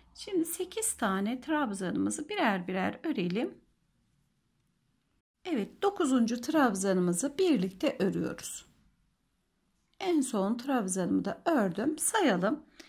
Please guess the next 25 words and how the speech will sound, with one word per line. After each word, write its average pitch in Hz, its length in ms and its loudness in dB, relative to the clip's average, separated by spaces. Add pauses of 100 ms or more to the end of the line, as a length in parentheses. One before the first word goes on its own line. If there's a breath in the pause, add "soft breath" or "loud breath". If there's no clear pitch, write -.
(580 loud breath)
İki, - 480 -4 (200)
dört, 254 540 -2 (200)
altı, 240 500 2
sekiz 247 640 -4
ve 190 180 -2
dokuz. - 500 -10
Evet, - 280 -4
bütün 392 300 -4
bölümlerimizi 180 880 0
bu 427 60 -10
şekilde 190 640 -4 (440 loud breath)
ayarladık 262 640 0
ve 330 120 0
tamamladık. 208 600 0
Şu - 220 -2
an, 220 340 2
e, - 40 -2
herhangi 240 760 -2
bir 220 180 -4
dönmesi 196 520 2
yok. - 180 -4
Şöyle 247 500 -2 (220)
düzgünce 214 640 -2 (300 loud breath)
bırakıyorum 294 580 -2
ve 392 180 -6